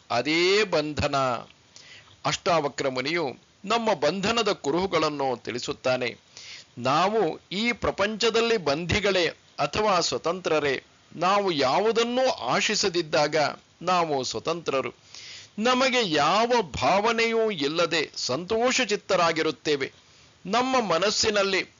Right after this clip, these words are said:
ಯಾವುದಾದರೂ "ನನಗೆ ಅದು ಬೇಕು" ಎಂಬ ಭಾವನೆಯು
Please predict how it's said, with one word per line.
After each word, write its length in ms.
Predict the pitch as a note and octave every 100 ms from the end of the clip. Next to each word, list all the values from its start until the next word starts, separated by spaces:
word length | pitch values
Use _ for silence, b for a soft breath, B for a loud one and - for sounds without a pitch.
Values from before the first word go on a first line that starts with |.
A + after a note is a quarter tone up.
| C#3+
ಯಾವುದಾದರೂ 920 | C#3+ E3 G3+ A3+ G#3 G3+ F#3 F3 C#3+ - C3+
"ನನಗೆ 440 | D3+ F#3+ A3+ G#3+ G3 C3
ಅದು 280 | D3 G3
ಬೇಕು" 600 | E3+ B2+ E3 G3 G#3 F3 - _
ಎಂಬ 260 | D3 F3 D#3+
ಭಾವನೆಯು 760 | B2 - C3+ F#3 F3+ E3 D3+